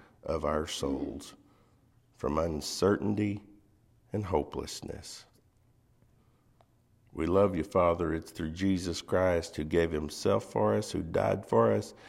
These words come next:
and who intercedes in heaven itself with his own blood right now on our behalf, that we pray these things. Amen.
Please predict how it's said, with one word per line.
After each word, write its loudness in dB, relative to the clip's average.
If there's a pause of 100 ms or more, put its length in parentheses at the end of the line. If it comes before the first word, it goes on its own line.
(160)
and -2
who 2
intercedes 0
in 0
heaven 2
itself 0
with -2
his -4
own -2
blood 2
right 0
now -2 (460)
on 0
our 2
behalf, -2 (760)
that -2
we -2
pray 0
these -6
things. -12 (580)
Amen. -4